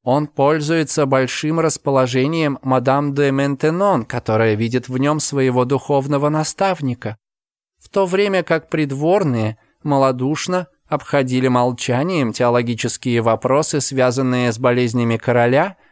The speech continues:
отец Эдуард недавно взял быка за рога. Он разом поставил и разрешил эти вопросы самым решительным и публичным образом. После мессы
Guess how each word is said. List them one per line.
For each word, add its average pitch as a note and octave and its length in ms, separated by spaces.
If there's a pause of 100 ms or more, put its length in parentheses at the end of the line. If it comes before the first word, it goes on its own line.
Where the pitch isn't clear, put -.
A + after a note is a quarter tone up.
(200)
отец F#3+ 500
Эдуард E3+ 680
недавно D#3+ 580
взял C#3+ 380
быка D#3 400
за D3+ 140
рога. E3 380 (440)
Он D#3 180
разом D#3 480
поставил D#3 640
и D3+ 40
разрешил C#3+ 600
эти C#3+ 280
вопросы D#3 580
самым F#3+ 480
решительным D3 880 (180)
и C3 80
публичным D3 720
образом. A2+ 540 (420)
После C3+ 380
мессы C#3 580